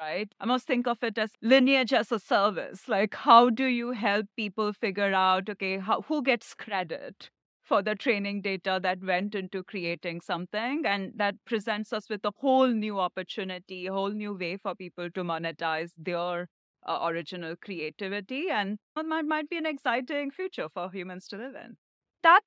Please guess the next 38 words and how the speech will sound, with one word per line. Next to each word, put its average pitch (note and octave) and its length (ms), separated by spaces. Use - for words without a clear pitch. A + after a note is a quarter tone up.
kind F4+ 160
of E4 80
now A#3+ 240
brings B3+ 300
us B3+ 160
to B3 120
March. D#3 640
For A3+ 160
me, C4 360
March, G#3+ 640
especially A#3+ 540
as B3+ 140
someone A3+ 380
who's A3 220
working G#3+ 360
with G#3 120
a G#3 100
lot F3 340
of G3 120
applied E3+ 500
A G3+ 100
I G3+ 140
startups, A#3+ 640
March A3 440
was A3+ 320
the F#3+ 160
month F#3+ 480
of F#3+ 220
the F#3 80
G F3 220
P E3+ 160
T E3 160
four D3 280
launch. - 520
It B3+ 180
was C4 260
so A#3+ 540
powerful. E3+ 840